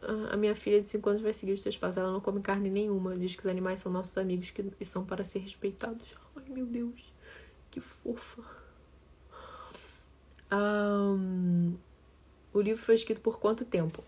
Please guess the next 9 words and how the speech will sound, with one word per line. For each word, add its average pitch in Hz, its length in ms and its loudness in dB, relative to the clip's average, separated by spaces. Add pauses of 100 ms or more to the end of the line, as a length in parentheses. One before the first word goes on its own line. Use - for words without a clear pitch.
Ah, 202 340 8
foi - 180 2
escrito 214 400 -2
desde 214 380 4
dois 226 180 6
mil 220 220 2
e 226 80 -2
dezesseis. 202 1700 0 (520)
Dezesseis. 165 720 -2